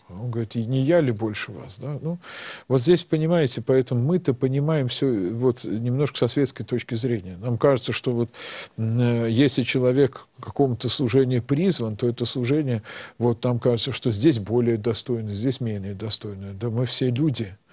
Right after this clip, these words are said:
И, вообще-то говоря, человечность, неважно в ком она, в женщине, в мужчине, да, мы людьми должны стать. Ну вот, и можем стать через своё служение, да, и поэтому здесь нету никакого ущемления. Просто это, э, как бы, знаете,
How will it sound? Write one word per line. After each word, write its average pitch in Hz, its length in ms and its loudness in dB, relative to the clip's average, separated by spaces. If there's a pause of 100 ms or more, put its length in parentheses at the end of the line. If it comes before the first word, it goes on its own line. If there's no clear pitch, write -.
(600)
И, 117 260 4
вообще-то 113 500 2
говоря, 123 340 2
человечность, 123 1080 0
неважно 117 560 0
в 123 80 -6
ком 131 240 0
она, 110 240 -2
в 101 680 -8
женщине, 117 440 -2
в 95 80 -8
мужчине, 110 460 -4
да, 110 200 -4
мы 110 140 -4 (120)
людьми 123 320 0
должны 113 340 -2
стать. - 340 -8 (760)
Ну 107 180 -4
вот, 104 320 -10
и 107 300 0
можем 139 400 2
стать 156 240 4
через 117 240 2
своё 123 260 2
служение, 110 540 -4
да, 117 280 -4
и 98 200 -6
поэтому 113 420 -2
здесь 135 340 -2 (400)
нету 131 300 2
никакого 135 460 2
ущемления. 127 640 2
Просто 117 380 2
это, 120 420 2
э, 113 560 -2
как 113 160 -2
бы, 104 140 -4
знаете, 123 400 0